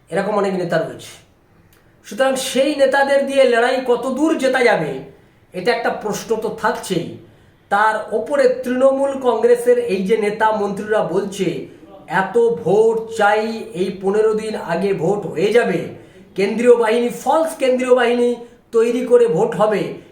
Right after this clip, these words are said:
এই ষড়যন্ত্রগুলোকে তারা কিভাবে মোকাবিলা করতে পারবে বা আদৌ মোকাবিলা করতে পারবে কিনা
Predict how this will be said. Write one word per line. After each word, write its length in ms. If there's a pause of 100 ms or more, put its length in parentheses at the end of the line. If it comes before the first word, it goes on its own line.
(140)
এই 200
ষড়যন্ত্রগুলোকে 1120
তারা 240
কিভাবে 460
মোকাবিলা 500
করতে 360
পারবে 420
বা 120
আদৌ 300
মোকাবিলা 460
করতে 380
পারবে 520
কিনা 340